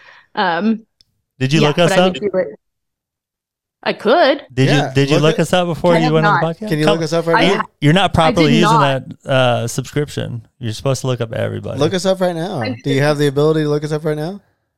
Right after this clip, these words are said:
Speaker 1: I could. Um, I don't wanna, I don't, I don't want my compu-, I don't wanna hold anything up.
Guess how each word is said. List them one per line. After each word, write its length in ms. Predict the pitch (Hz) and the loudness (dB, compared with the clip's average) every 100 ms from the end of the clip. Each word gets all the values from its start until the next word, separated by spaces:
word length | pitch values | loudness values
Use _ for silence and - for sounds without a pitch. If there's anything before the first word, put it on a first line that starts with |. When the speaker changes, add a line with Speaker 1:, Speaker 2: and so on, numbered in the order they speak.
| _ | _
Speaker 1:
I 120 | 233 | -10
could. 720 | 302 - - 214 247 185 214 254 - _ _ _ - | -10 -12 -8 -4 -2 0 -2 -4 -10 _ _ _ -2
Um, 640 | 226 202 190 254 262 - | 0 0 2 0 0 -8
I 100 | - | -4
don't 120 | 214 240 | 0 0
wanna, 220 | 247 220 | 2 0
I 160 | 202 | 0
don't, 120 | 220 - | -2 -2
I 120 | 208 | -4
don't 120 | 214 | -4
want 120 | 220 | -4
my 120 | 208 | -6
compu-, 240 | 190 208 202 | -6 -8 -4
I 20 | |
don't 120 | 208 214 | -2 0
wanna 180 | 214 | -2
hold 180 | 190 202 | -2 -2
anything 340 | 202 185 185 175 | -2 -4 -4 -2
up. 300 | 175 - | -2 -4